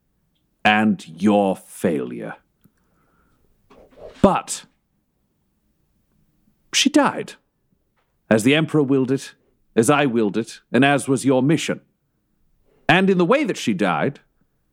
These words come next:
she became an Imperial hero, sacrificing herself to save our party and defeat a great evil, meaning no souls were stained with her loss,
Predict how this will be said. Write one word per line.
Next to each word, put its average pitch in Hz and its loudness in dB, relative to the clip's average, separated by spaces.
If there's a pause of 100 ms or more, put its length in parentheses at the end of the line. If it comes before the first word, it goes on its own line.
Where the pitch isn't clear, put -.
(200)
she - 4
became 175 2
an 170 2
Imperial 165 2
hero, 127 -2 (180)
sacrificing 147 0
herself 135 -2
to - -12
save 139 2
our 127 0
party 92 -4
and 107 -4
defeat 131 0
a 131 2
great 147 0
evil, 170 -4 (960)
meaning 180 4
no 233 2
souls 254 -4
were 226 0
stained 175 0
with 165 0
her 170 2
loss, 104 -4